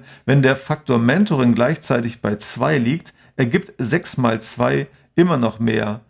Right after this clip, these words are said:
als zehn mal null. So viel zur alten Formel. Bei der neuen Formel habe ich nun einen weiteren Faktor ergänzt. Einen, der so meine immer stärker werdende Erkenntnis, ganz entscheidend ist für das geistliche Wachstum.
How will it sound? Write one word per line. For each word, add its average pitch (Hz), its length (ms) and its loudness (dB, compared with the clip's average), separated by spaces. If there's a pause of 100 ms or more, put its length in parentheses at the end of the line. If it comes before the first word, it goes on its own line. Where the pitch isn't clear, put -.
(280)
als - 340 -4
zehn 92 240 -4
mal 104 160 0
null. - 180 -4 (1300)
So 156 220 4
viel 160 160 2
zur 123 160 0
alten 117 220 -6
Formel. 98 380 -4 (1080)
Bei 127 80 0
der 127 140 2
neuen 175 400 4
Formel 131 560 -2
habe 127 200 -2
ich 135 120 -6
nun 131 220 0
einen 117 280 2
weiteren 113 400 0
Faktor - 400 -6
ergänzt. - 680 -6 (120)
Einen, 156 460 2
der 143 400 2 (580)
so 135 180 2
meine 143 240 2
immer 160 200 0
stärker 135 520 -2
werdende 123 320 0
Erkenntnis, 135 640 -4
ganz 156 220 0
entscheidend 135 680 -2
ist 107 200 -8
für 117 120 -6
das 113 220 -4
geistliche 113 600 -4
Wachstum. - 640 -10